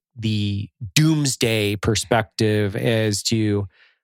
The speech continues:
you gotta get a bunker and you gotta have three years worth of food. And they're always thinking about these crazy scenarios versus, "Oh, hey, let's make this really fucking fun and cool. And oh, by the way, we also have the reality of this situation."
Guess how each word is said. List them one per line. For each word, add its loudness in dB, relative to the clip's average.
you 2
gotta 2
get 0
a -2
bunker 0
and 0
you -2
gotta 2
have 0
three 0
years 2
worth 2
of 0
food. 2
And 0
they're 2
always 2
thinking -2
about 0
these -2
crazy 0
scenarios 0
versus, 0
"Oh, 2
hey, 4
let's 0
make 0
this 0
really 2
fucking -2
fun -2
and -4
cool. 0
And 0
oh, 0
by 2
the 0
way, 2
we 0
also 0
have 0
the -2
reality 2
of -2
this -4
situation." -2